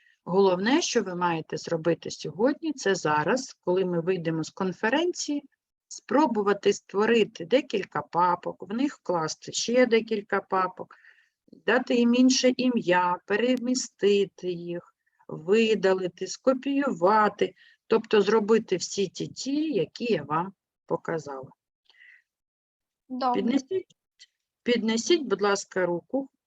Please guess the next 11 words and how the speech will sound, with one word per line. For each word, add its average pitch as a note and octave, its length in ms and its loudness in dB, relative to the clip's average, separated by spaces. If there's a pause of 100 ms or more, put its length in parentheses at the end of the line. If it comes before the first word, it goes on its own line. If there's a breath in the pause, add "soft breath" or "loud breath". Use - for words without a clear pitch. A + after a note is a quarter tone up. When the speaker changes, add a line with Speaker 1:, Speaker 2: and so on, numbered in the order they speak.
Speaker 1:
Хто D4+ 380 4
не B3 260 2
зрозумів, A#3 920 -2
що - 240 -4
треба F3 380 -2
зробити, G3 560 0
я D#3+ 100 0
ще D4 240 -4
раз B3 240 -2
вам A3 220 0
поясню. D3 580 -8